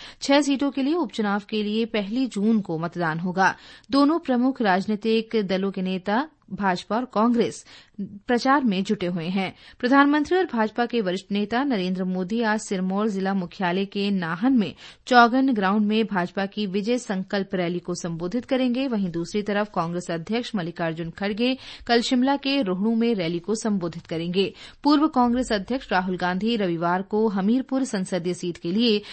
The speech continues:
शिमला के नाहन और ऊना में रैलियां करेंगे।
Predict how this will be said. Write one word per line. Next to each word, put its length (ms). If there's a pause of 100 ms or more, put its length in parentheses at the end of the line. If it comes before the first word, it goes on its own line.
(120)
शिमला 380
के 220
नाहन 480
और 160
ऊना 260
में 180
रैलियां 320
करेंगे। 560